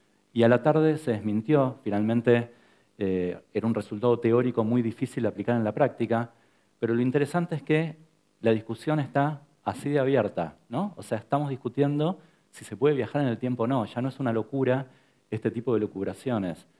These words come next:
Este año también, por primera vez en la historia, un equipo de científicos chinos clonó embriones humanos, ¿no? Es una tecnología que se inventó en Estados Unidos hace diez años, se llama crispr, es una tecnología sobre la cual hay muchísima discusión ética.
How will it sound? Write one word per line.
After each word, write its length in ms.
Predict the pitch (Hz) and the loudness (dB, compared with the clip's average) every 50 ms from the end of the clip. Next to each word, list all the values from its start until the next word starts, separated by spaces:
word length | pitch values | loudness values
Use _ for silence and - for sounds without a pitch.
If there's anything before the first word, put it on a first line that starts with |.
| _ _ _ _ _ _ _ _ - | _ _ _ _ _ _ _ _ -10
Este 240 | 143 123 - 147 | -8 -6 -2 -2
año 180 | 143 147 151 147 | 0 0 0 -2
también, 540 | 131 131 127 135 147 147 147 147 156 151 139 - _ _ _ _ | -2 -2 0 2 4 4 4 2 0 -4 -6 -10 _ _ _ _
por 160 | - 104 101 | -6 -6 -4
primera 280 | - - 107 113 120 117 | -4 -4 -2 0 0 2
vez 180 | 123 127 120 | 0 0 -2
en 60 | - 117 | -4 -6
la 60 | 110 | -6
historia, 500 | - - 131 123 131 131 135 151 160 - - - _ _ _ _ _ _ _ | -4 0 0 2 4 4 4 2 0 -4 -10 -20 _ _ _ _ _ _ _
un 140 | - 110 107 | -4 -2 -2
equipo 240 | 104 110 117 123 120 | -2 -2 -2 0 0
de 100 | 107 - | 0 0
científicos 420 | 113 104 104 110 - 117 104 101 | -2 -6 -6 -6 -6 -8 -8 -8
chinos 460 | - - 131 127 135 139 131 - - - _ _ _ _ | -8 -6 -4 -2 -2 -2 -4 -6 -12 -20 _ _ _ _
clonó 520 | - 104 101 104 107 113 120 139 143 - - _ _ _ _ _ _ _ _ - | -4 -2 -2 0 0 0 0 -2 -2 -6 -12 _ _ _ _ _ _ _ _ -8
embriones 480 | 101 101 101 110 117 123 123 - - | -4 -4 -2 0 0 -2 -2 -4 -4
humanos, 480 | 110 120 139 135 123 131 127 - - _ _ | -2 -2 0 0 0 -2 -6 -8 -16 _ _
¿no? 240 | - 139 156 196 165 | -10 -8 -8 -8 -8
Es 120 | 113 - - | -10 -8 -6
una 140 | 107 104 | -6 -6
tecnología 720 | 92 101 95 95 98 98 - - - 120 123 123 123 120 - - _ _ _ _ _ _ _ _ _ _ | -6 -6 -6 -4 -4 -6 -6 -2 2 2 4 4 2 0 -4 -12 _ _ _ _ _ _ _ _ _ _
que 120 | - - - | -2 -2 -2
se 100 | - 117 | 0 -2
inventó 640 | 104 104 104 104 104 - 123 123 123 135 127 - - | -2 -2 -2 -2 0 2 4 4 4 2 0 -2 -6
en 100 | - 101 | -6 -6
Estados 340 | 98 95 - 113 117 113 - | -6 -2 -2 -2 -2 -2 -2
Unidos 300 | 113 113 120 120 113 - | -4 -2 -2 -2 -4 -6
hace 220 | 110 - - 110 107 | -8 -4 -2 -2 0
diez 260 | 113 117 113 - 139 | 0 -2 -2 -2 -2
años, 260 | 143 147 151 151 131 | -2 -2 -2 -4 -8
se 60 | - | -10
llama 220 | - - 113 107 - | -8 -6 -6 -6 -4
crispr, 600 | - 113 110 - - 117 117 123 151 170 165 - | -4 -4 -4 -4 -4 -2 0 2 2 0 -2 -6
es 100 | - - | -10 -10
una 80 | 110 104 | -10 -8
tecnología 500 | - 98 95 95 98 95 - - 120 110 | -8 -6 -6 -6 -6 -6 -4 -4 -4 -4
sobre 200 | - - 104 95 | -4 -6 -6 -4
la 120 | 92 92 - | -4 -4 0
cual 300 | 104 113 113 113 120 120 - - _ _ _ _ _ _ _ _ - | 2 4 4 4 2 -2 -6 -16 _ _ _ _ _ _ _ _ -4
hay 80 | 107 | -4
muchísima 520 | 110 113 113 104 - 143 - - 147 127 117 | -2 -2 -4 -4 -6 -8 -6 -4 -2 -2 -2
discusión 420 | 104 - - 110 - - 117 117 | -4 -4 -8 -10 -6 -4 -2 -2
ética. 420 | 127 123 - 139 131 156 170 202 | 0 0 -2 -2 -2 0 -2 -2